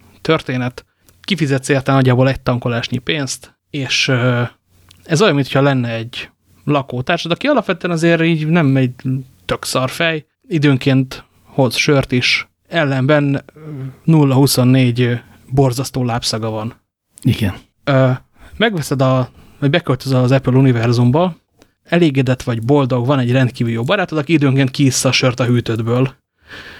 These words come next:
Speaker 1: amit a lábszagú barátod hozott. Mert azért az App-, Apple-ben ótvar nagy lenyúlások vannak. A, hát most ez az millió-, milliómosok, milliárdosok egymás elleni harca, az Epic versus Apple, az pont erről szól, hogy a,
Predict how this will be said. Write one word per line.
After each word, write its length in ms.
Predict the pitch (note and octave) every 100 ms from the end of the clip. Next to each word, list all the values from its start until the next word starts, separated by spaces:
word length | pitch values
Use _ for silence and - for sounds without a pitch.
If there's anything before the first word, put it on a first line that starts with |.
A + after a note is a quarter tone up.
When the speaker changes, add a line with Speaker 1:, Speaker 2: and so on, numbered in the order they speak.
| -
Speaker 1:
amit 200 | C3 B2+
a 180 | C3+ C3
lábszagú 400 | B2+ - B2+ B2
barátod 380 | B2 B2 A#2+ -
hozott. 580 | B2+ F3+ F3+ - - _ _ _ _ _ - - -
Mert 240 | - - D3+
azért 200 | C#3+ C#3
az 60 |
App-, 260 | D3 D3+ -
Apple-ben 460 | E3+ E3+ C#3+ C#3 - _ _ _ _
ótvar 400 | G3 C#3+ C3+ B2+
nagy 140 | C3
lenyúlások 580 | C3 C3 B2+ C3 A#2+ B2
vannak. 340 | C3+ D3 D3
A, 300 | B2+ C3 C3 C3 - - -
hát 160 | - D3
most 180 | E3+
ez 80 | C#3+
az 200 | C#3 C3
millió-, 380 | C3 C3+ C3+ C3+
milliómosok, 560 | C#3 D#3 D3 C3+ - B2+
milliárdosok 580 | C3+ C3+ C3 C#3 C#3
egymás 320 | C#3 C3 C3 C#3
elleni 400 | B2+ B2 B2+ B2
harca, 500 | - C3+ B2+ - C3
az 100 | C3
Epic 280 | C3 C3
versus 400 | C3+ C3 B2 B2+
Apple, 360 | C3 B2+ B2+ C3 - - _ _ _ _ _ _ - _ _ _
az 120 | - C3
pont 300 | D#3+ C#3 C3+
erről 260 | B2+ C3+
szól, 260 | B2+ D3+ C3
hogy 160 | B2
a, 220 | B2+ B2+